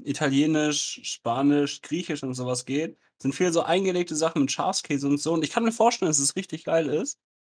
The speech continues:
Finde ich aber absolut schrecklich. Also so gar nicht meins. Und deswegen finde ich zum Beispiel so Deutsch richtig gut. Polnisch mag ich auch sehr gerne, obwohl's da auch viele Sachen gibt, die ich nicht so mag.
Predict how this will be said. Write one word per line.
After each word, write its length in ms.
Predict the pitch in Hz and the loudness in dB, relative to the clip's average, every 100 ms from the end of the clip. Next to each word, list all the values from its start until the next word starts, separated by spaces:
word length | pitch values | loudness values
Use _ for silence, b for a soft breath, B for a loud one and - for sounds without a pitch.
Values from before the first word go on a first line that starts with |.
| _ | _
Finde 120 | - 165 | -2 2
ich 80 | 160 | 4
aber 140 | 147 | 4
absolut 340 | 160 151 123 | 4 2 0
schrecklich. 520 | - 135 123 101 107 - | 2 0 0 -4 -4 -4
Also 140 | 127 | -4
so 380 | 127 131 131 - _ _ _ _ _ | -2 -2 -4 -6 _ _ _ _ _
gar 160 | - 156 | 2 4
nicht 160 | 147 139 | 4 2
meins. 580 | 131 113 135 180 - | 2 2 -2 -4 -6
Und 240 | - - 131 | -6 -6 -6
deswegen 300 | 143 165 170 | -4 -4 -2
finde 140 | 170 | -4
ich 60 | 170 | -6
zum 100 | 165 | -6
Beispiel 200 | 165 131 | -6 -6
so 120 | 135 | -6
Deutsch 420 | 117 151 190 - 165 | -4 -6 -6 -12 -14
richtig 300 | 156 165 165 | -12 -10 -12
gut. 280 | - 185 185 b b _ | -8 -10 -10 b b _
Polnisch 380 | 175 190 165 151 | 0 2 -2 -2
mag 180 | 143 | -4
ich 120 | - 117 | -6 -6
auch 140 | 123 | -4
sehr 140 | - | -4
gerne, 180 | 135 143 | 0 0
obwohl's 240 | 135 139 - | 2 0 0
da 80 | 117 | 0
auch 100 | 139 | -2
viele 200 | 147 139 | -4 -4
Sachen 260 | 135 143 | -2 -2
gibt, 180 | 135 139 | -4 -6
die 40 | 113 | -10
ich 120 | - | -8
nicht 220 | 117 147 | -8 -8
so 120 | - 165 | -12 -10
mag. 320 | 180 208 - | -8 -10 -14